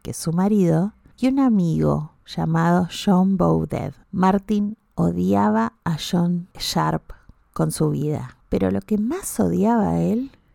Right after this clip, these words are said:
era que le den consejos a su mujer sobre separarse de él y tomar las riendas de su vida. Luego de los asesinatos, él se muda a Reno, Nevada, y desde allí le escribe:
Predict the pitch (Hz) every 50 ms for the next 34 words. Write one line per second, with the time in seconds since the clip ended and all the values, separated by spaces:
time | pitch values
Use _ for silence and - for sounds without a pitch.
0 | _ 240 226 233 262 262 233 - 220 185 185 185 185 170 170 170 180 196 214 214
1 | - 220 214 190 175 - 180 196 - 226 214 - - 165 - - - 180 165 156
2 | 156 147 - - - 240 226 196 160 151 151 151 - _ - 156 156 151 - -
3 | 160 151 - 151 151 175 190 180 - 170 - - - 147 151 160 - _ _ _
4 | _ _ _ 151 - 147 151 170 190 180 160 156 160 170 - _ _ _ _ _
5 | _ - 165 - 165 165 190 202 214 202 185 170 - 180 190 196 196 202 196 175
6 | 160 147 - - 147 139 147 151 151 143 135 127 131 131 - _ _ _ 190 202
7 | 226 240 254 269 262 233 185 151 143 147 - - - - 147 - - 156 - -
8 | - 156 151 160 175 170 160 - - 147 147 147 165 - - - - _ _ _
9 | - 254 262 247 - 262 226 202 196 220 254 302 302 262 226 202 - - 156 160
10 | 151 151 143 147 151 143 151 147 - - - 156 147 147 147 147 147 139 131 123
11 | 123 135 135 127 _ _ - - 185 180 208 233 240 247 254 226 208 - - -
12 | 233 214 190 165 - _ _ - - 160 - - - - 165 160 156 156 151 143
13 | 135 139 143